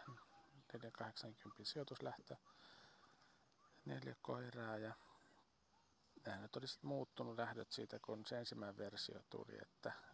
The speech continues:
jos et ole tarkkana ollut, niin käsiohjelmassahan ei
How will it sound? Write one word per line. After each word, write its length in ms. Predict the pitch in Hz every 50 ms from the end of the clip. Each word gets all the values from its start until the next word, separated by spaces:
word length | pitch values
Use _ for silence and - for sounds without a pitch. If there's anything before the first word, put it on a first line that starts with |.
| - -
jos 160 | - - -
et 160 | - - -
ole 80 | - - -
tarkkana 480 | - 117 - - - - 117 113 113 113
ollut, 460 | 113 117 113 113 110 113 113 110 110
niin 200 | 110 110 110 - - - - - - - - - - - - - - - - - - - - - - - - - - 294 - - - - -
käsiohjelmassahan 640 | - 104 - 117 104 101 107 104 - - 113 107
ei 220 | 107 104 104 104